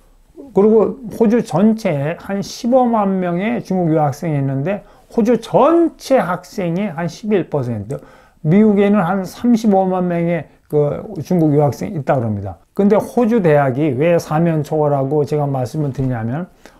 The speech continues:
호주의 정부 연구비 보조 시스템은 아주 독특합니다. 아, 정부가 연구비를 뭐 퀸즐랜드 대학의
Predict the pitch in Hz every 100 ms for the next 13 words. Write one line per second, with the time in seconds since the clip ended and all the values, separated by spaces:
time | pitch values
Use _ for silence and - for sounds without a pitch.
0 | _ _ - 226 202 214 214 208 208 220
1 | 208 - 175 190 196 190 160 170 170 156
2 | 170 165 151 151 165 - 226 - - 156
3 | 156 185 - _ _ - 135 127 - 156
4 | - 139 117 113 110 - _ _ - 139
5 | 127 190 202 202 208 135 160 226 254 254
6 | 185 160 113 98 170 - _ _ _ 151
7 | 147 143 131 - 247 220 208 185 170 151
8 | 156 156 180